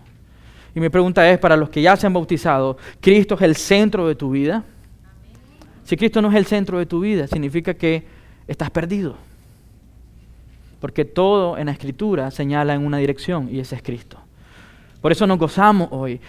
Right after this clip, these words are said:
de poder tener bautismo como iglesia. Estamos sumamente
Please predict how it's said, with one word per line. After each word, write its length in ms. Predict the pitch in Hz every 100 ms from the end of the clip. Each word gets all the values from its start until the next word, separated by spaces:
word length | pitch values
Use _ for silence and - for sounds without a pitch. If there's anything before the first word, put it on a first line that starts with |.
| -
de 100 | 165
poder 200 | 165 175
tener 260 | 190 175 170
bautismo 460 | 165 151 190 175
como 240 | 180 165 156
iglesia. 500 | 139 151 202 220 180
Estamos 360 | - 175 180
sumamente 580 | 202 190 190 185 185 185